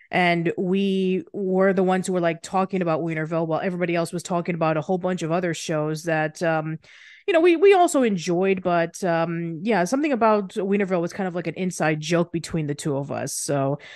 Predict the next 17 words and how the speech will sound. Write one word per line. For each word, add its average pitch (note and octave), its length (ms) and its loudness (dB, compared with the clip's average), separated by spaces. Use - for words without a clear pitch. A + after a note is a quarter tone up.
um, F3 360 4
yeah, G#3+ 440 4
so F3 440 0
I F3+ 60 2
guess G#3+ 220 0
we A3 80 -4
can G3 120 -2
start F#3+ 220 -2
talking F3+ 400 -4
about C#3+ 320 -2
it. C#3+ 140 -6
So, D#3+ 440 2
yeah, B3 380 4
I B3+ 240 2
think D#4 280 -4
that, A#3 380 -2
uh, F#3 300 0